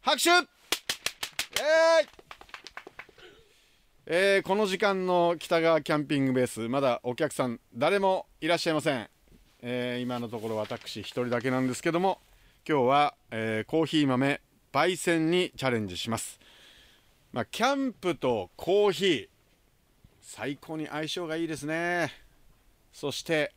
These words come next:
アウトドアで飲むコーヒー、なんと美味しいことでしょう。しかも今日はですね、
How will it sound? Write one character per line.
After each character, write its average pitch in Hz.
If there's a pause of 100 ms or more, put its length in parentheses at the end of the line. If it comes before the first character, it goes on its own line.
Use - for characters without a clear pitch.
(120)
ア 127
ウ 190
ト 190
ド 185
ア 165
で 156
飲 160
む 170
コ 170
ー 170
ヒ 156
ー、 151 (760)
な 196
ん 226
と 220
美 240
味 220
し 233
い 208
こ 233
と 240
で 233
し -
ょ 196
う。 -
し -
か 277
も 240
今 202
日 180
は 139
で 110
す -
ね、 87